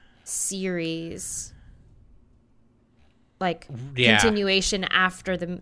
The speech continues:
Speaker 1: after the first movie came out.
Speaker 2: Yeah. It just, and all it says, too, is just anime, so who knows?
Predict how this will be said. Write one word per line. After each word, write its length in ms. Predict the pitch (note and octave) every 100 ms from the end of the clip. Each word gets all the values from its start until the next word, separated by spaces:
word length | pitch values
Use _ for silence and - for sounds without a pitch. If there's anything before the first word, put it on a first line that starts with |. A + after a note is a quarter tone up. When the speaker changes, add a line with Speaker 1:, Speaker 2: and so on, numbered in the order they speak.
| -
Speaker 1:
after 420 | F3 F#3 - E3+ - _ -
the 60 |
first 300 | E3+ E3+ E3+
movie 240 | - - -
came 160 | -
out. 200 | - - - - _ -
Speaker 2:
Yeah. 420 | C#3 A#2+ G#2 G2 - _ -
It 160 | D3+ C#3+
just, 280 | F#3 E3+ -
and 160 | D3
all 200 | C#3+ D3
it 80 | C#3+
says, 280 | C3 B2 -
too, 200 | C3+ A#2+
is 180 | G#2+ -
just 160 | G2+
anime, 480 | B2+ G#2+ G2 F#2 F2+
so 260 | - A2 F#2+
who 100 | G#2+
knows? 440 | G2 G2+ A2+ -